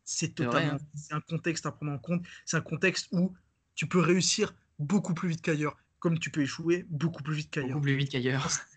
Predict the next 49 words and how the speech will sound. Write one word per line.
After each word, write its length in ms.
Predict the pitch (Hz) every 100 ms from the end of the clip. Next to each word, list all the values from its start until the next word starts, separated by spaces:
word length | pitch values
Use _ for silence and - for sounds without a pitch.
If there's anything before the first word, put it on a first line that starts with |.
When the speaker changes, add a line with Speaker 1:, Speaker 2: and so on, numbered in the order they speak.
| -
Speaker 1:
Euh, 720 | 147 143 139 139 135 131 127 -
un, 140 | 165 175
une 140 | 175 160
chose 200 | 196 185
qu'il 120 | 147
faut 80 | 151
se 140 | -
mettre 220 | 156 -
en 60 | 143
tête, 320 | - 160 165 - - - -
Villas-Boas, 580 | 160 185 170 160 170
faut 160 | 165 151
savoir 280 | - 160 165
qu'avant 220 | 175 165
d'arriver 240 | 165 160 160
à 60 |
l'O 120 | 156 170
M 100 | 165
et 60 |
de 60 | 139
réussir, 460 | 156 156 - 175 170 - _ _
on 80 | 160
se 100 | -
rappelait 340 | 170 165 170
de 160 | 151 147
sa 160 | 135 139
saison 300 | - 160 170
en 40 |
Chine, 320 | 165 180 175
de 80 | 151
son 180 | 135 151
calvaire 340 | 151 156 165
à 60 | 160
Chelsea 480 | - 165 - 185 170
et 80 | 147
de 120 | 139
plein 200 | 123 175
de 60 | 165
choses. 320 | 165 175 139 - - -
C'était 220 | - 160
un 120 | 165
coach 300 | 165 196 123
Speaker 2:
Mm. 60 | 123
Speaker 1:
qui 180 | 156 156
était, 320 | - 147 139 _ _ _ _ -
euh, 600 | 135 135 131 131 127 131
mis 200 | 147 180
de 40 | 175
côté. 460 | - 202 185 175